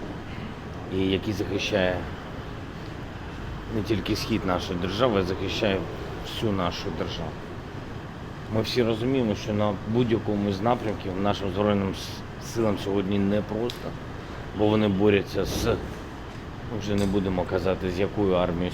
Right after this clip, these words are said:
світу, Бог їх знає. Для нас вона ос-, точно остання. Але тим не менш, всі, я впевнений, на всіх напрямках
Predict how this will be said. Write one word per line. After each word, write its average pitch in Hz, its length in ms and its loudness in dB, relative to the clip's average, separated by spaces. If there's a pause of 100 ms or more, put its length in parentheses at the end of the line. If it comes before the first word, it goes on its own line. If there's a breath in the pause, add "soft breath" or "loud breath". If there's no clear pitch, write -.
світу, 107 260 -2 (120)
Бог 113 100 2 (240)
їх 82 200 0
знає. 80 300 -2 (500)
Для 110 120 6
нас 123 240 4
вона 92 240 2
ос-, 90 220 -4
точно 104 360 -2 (140)
остання. 76 480 -2 (1500)
Але 110 200 8
тим 127 220 4
не 127 80 6
менш, 143 480 4 (800)
всі, 113 420 2
я 110 60 0
впевнений, 117 580 4
на 107 80 4
всіх 107 300 0
напрямках 107 480 2